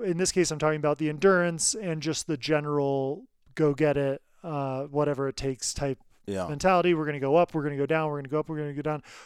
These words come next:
Speaker 1: The minute that I'm with someone else that's not you, there's a tendency to be more accommodating.
Speaker 2: Hmm.
Speaker 1: And I think that really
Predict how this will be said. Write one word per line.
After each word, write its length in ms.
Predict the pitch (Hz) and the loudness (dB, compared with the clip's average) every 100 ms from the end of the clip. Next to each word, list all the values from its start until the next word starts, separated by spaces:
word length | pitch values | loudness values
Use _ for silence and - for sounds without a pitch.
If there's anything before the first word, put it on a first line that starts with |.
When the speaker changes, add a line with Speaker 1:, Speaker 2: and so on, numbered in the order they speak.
| - | -10
Speaker 1:
The 100 | - | -2
minute 220 | 175 196 190 | 2 2 4
that 80 | 185 | 4
I'm 140 | 160 | 4
with 160 | 151 147 | 0 0
someone 340 | 170 147 143 | -2 -2 -2
else 320 | 143 135 - | -2 0 -2
that's 260 | - 143 - | -2 -4 -4
not 280 | 151 143 139 _ _ 147 | -2 -2 -4 _ _ -12
you, 540 | 143 160 143 135 131 127 - - - _ | 0 2 4 2 0 -4 -18 -20 -20 _
there's 220 | 165 165 151 | 2 2 2
a 40 | |
tendency 500 | - 160 160 151 151 | 0 -2 -2 -4 -4
to 80 | 139 | -2
be 100 | 143 | -2
more 160 | 135 135 | -2 -4
accommodating. 800 | - 135 135 143 156 170 180 185 _ _ - | -6 -8 -4 -2 -2 -4 -8 -12 _ _ -8
Speaker 2:
Hmm. 300 | 117 214 180 | -6 -4 0
Speaker 1:
And 120 | 175 | 2
I 60 | 156 | 2
think 180 | 151 143 | 0 0
that 240 | 156 151 _ | 2 2 _
really 640 | 175 156 139 139 135 135 | -4 0 2 0 -2 -4